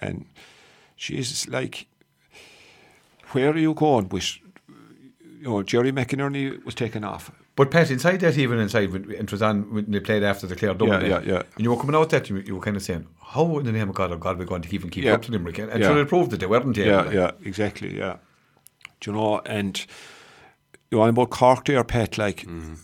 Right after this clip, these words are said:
Speaker 1: three, four of their forwards are over thirty years of age.
Speaker 3: That's true,
Speaker 1: Which
Speaker 3: I
Speaker 1: surprised
Speaker 3: suppose,
Speaker 1: me.
Speaker 3: yeah.
Speaker 1: Luke Meade, you know, Harnedy, Horgan is
Speaker 3: Yeah.
Speaker 1: thirty-five or six, and
Speaker 2: Yeah.
Speaker 1: he's still
Speaker 3: Yeah.
Speaker 1: going to be there next year, like. And there you're
Speaker 3: True.
Speaker 1: wondering, and, like, Cahalan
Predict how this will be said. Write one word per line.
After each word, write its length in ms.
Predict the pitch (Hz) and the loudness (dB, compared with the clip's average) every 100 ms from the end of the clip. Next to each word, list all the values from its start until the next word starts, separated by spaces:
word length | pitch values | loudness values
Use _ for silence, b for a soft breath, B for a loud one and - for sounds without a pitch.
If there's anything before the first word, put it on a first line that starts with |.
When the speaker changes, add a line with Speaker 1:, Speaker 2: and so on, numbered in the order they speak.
| _ | _
Speaker 1:
three, 400 | - 131 147 - - - | -4 -2 0 -4 -8 -8
four 300 | - 135 151 | -2 0 0
of 60 | |
their 140 | 151 139 | -2 -4
forwards 400 | - 135 120 117 | 0 2 2 0
are 100 | 117 | 2
over 160 | 113 104 | 2 0
thirty 320 | 120 113 117 | -4 -4 -2
years 180 | 107 101 | -2 -2
of 80 | 107 | -2
age. 360 | 117 107 - - _ _ _ _ _ _ _ _ _ _ - | -2 -2 -6 -10 _ _ _ _ _ _ _ _ _ _ -20
Speaker 3:
That's 200 | - - | -20 -12
true, 140 | - | -6
Speaker 1:
Which 80 | 98 | -4
Speaker 3:
I 40 | |
Speaker 1:
surprised 300 | 117 123 127 117 | -2 0 0 0
Speaker 3:
suppose, 140 | 120 | 0
Speaker 1:
me. 80 | 113 | 0
Speaker 3:
yeah. 60 | |
Speaker 1:
Luke 260 | 113 123 156 | 0 -2 -2
Meade, 360 | 135 131 127 139 | -4 -2 -2 -4
you 60 | |
know, 220 | 147 143 | -4 0
Harnedy, 640 | 120 139 135 131 135 131 - B B _ | 0 0 0 -2 -2 -2 -4 B B _
Horgan 420 | 127 135 127 127 | 2 4 4 0
is 60 | |
Speaker 3:
Yeah. 60 | 127 | -2
Speaker 1:
thirty-five 480 | 127 117 120 127 117 | -4 -6 -6 -4 -4
or 40 | |
six, 280 | 110 139 117 | -6 -6 -4
and 100 | 98 | 0
Speaker 2:
Yeah. 100 | 104 | 2
Speaker 1:
he's 120 | 151 | 4
still 140 | - 151 | 2 0
Speaker 3:
Yeah. 40 | |
Speaker 1:
going 140 | 139 131 | 0 -2
to 20 | |
be 80 | 117 | -2
there 180 | 123 120 | -2 -2
next 280 | 123 117 - | -4 -6 -6
year, 100 | 120 | -4
like. 320 | 110 104 - B B B - | -4 -6 -10 B B B -4
And 120 | 120 | 6
there 80 | 147 | 8
you're 120 | 143 | 8
Speaker 3:
True. 40 | 139 | 6
Speaker 1:
wondering, 300 | 135 123 120 | 4 2 0
and, 140 | 135 123 | 0 4
like, 260 | 131 127 - B - | 6 4 -2 B -2
Cahalan 580 | 135 127 135 151 147 | 2 2 2 2 0